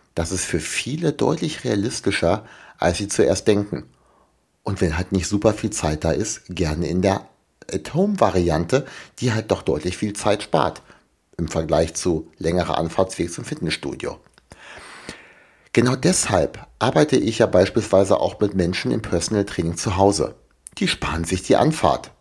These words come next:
die hab ich dafür. Wir holen aus der Zeit, die vorhanden ist, möglichst viel heraus. Und selbst wenn sich jemand nicht dauerhaft ein Personal Training leisten möchte oder leisten kann, gibt es trotzdem unglaublich viele Möglichkeiten,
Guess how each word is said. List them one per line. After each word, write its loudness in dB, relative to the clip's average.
die -2
hab 0
ich -6
dafür. 0
Wir 6
holen 2
aus 2
der 4
Zeit, 0
die 2
vorhanden 0
ist, 2
möglichst 4
viel 0
heraus. 4
Und 6
selbst 4
wenn 2
sich -6
jemand 2
nicht 0
dauerhaft 2
ein -2
Personal 0
Training -2
leisten 0
möchte 0
oder 6
leisten 0
kann, -2
gibt -2
es -6
trotzdem -2
unglaublich 0
viele 2
Möglichkeiten, 2